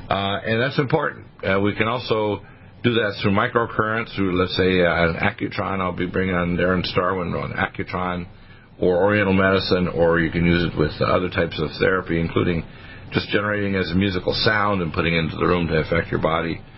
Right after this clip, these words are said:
Um, you could do that, for example, while you, with headphones while you're in, say, your hyperbaric chamber. We have the Summit, Summit to See chambers. Contact me. We don't have a link up yet on the, directly on the site on Summit to See, but you'll contact me and I'll arrange everything for you,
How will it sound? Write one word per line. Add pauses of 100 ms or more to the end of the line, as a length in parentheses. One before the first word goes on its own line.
(420)
Um,
you
could
do
that,
for
example,
while
you,
with
headphones
while
you're
in,
say,
your
hyperbaric
chamber. (420)
We
have
the
Summit,
Summit
to
See
chambers. (380)
Contact
me.
We
don't
have
a
link
up
yet (560)
on
the,
directly
on
the
site
on
Summit
to
See,
but
you'll
contact
me
and
I'll
arrange
everything
for
you,